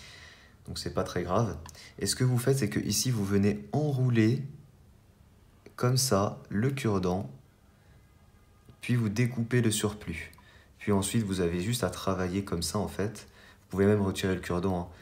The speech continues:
Travailler comme ça, puis remettre le cure-dent. Et ensuite, ici, vous joignez les deux pattes. Et c'est ce qui va permettre de maintenir la pioche. Alors là, je vais pas le faire parce que je vais ranger les pattes.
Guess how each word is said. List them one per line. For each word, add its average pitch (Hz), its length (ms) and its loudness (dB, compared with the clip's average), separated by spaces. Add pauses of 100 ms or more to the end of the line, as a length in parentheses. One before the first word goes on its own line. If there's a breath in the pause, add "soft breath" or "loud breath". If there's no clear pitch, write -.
(220 loud breath)
Travailler 92 440 -2
comme 87 160 -2
ça, 104 380 0 (760 loud breath)
puis 104 140 2
remettre 101 380 2
le 90 60 -2
cure-dent. 90 560 0 (500 loud breath)
Et - 40 -2
ensuite, 98 340 0
ici, 107 240 2
vous 101 320 -2 (100)
joignez 110 800 4
les 101 120 4
deux 101 160 2
pattes. 82 380 -4
Et 87 60 -6
c'est 87 100 -4
ce - 80 -4
qui 98 80 -2
va 95 80 4
permettre 95 400 0
de 92 140 0
maintenir 95 580 0
la 87 100 0
pioche. - 360 -4 (200 loud breath)
Alors 85 160 0
là, 107 120 8
je 104 60 0
vais 98 80 -2
pas 104 100 6
le 101 60 0
faire 113 180 2
parce 90 120 -2
que 90 120 -2
je 85 80 -2
vais 87 40 -2
ranger 90 280 -2
les 85 100 -2
pattes. 101 340 0